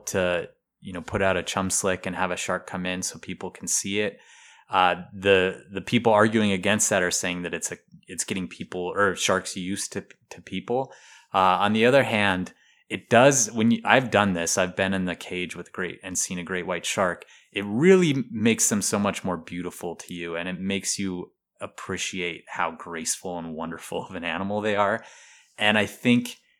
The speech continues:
that kind of good and assigning a value to that animal outside of the, its fins or its meat or whatever is much better than the potential harm it might be doing. Um, but they do have to do it ethically, and there are ethical people that do that. But you can see 'em in South Africa,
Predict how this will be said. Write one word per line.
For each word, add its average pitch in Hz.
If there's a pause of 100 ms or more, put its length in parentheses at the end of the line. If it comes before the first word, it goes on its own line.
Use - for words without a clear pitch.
(360)
that 110
kind 110
of 92
good 98 (260)
and 92
assigning 117
a 107
value 92
to -
that 101
animal 101
outside 92
of 90
the, 87 (120)
its 90
fins 95
or 90
its -
meat 92
or 101
whatever 104 (300)
is 104
much 101
better 90
than 82 (280)
the 92
potential -
harm 85
it 87
might 92
be 95
doing. 98 (480)
Um, 82
but -
they 104
do 139
have 117
to 101
do 98
it 90
ethically, 90
and 92
there 95
are 95
ethical 87
people -
that 87
do 87
that. 90
But 101
you 113
can 123
see 131
'em 117
in 104
South 92
Africa, 95